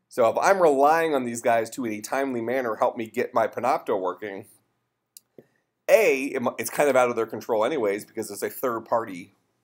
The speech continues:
solution, and B, they might have bigger fish to fry. They have seven thousand students that need to be able to check their email, as opposed to one faculty member who's having trouble recording his courses.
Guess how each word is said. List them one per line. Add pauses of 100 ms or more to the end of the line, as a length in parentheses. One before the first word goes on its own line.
(220)
solution, (680)
and
B, (260)
they
might
have
bigger
fish
to
fry. (600)
They
have (240)
seven
thousand
students
that
need
to
be
able
to
check
their
email, (960)
as
opposed
to
one
faculty
member
who's
having
trouble (460)
recording
his
courses.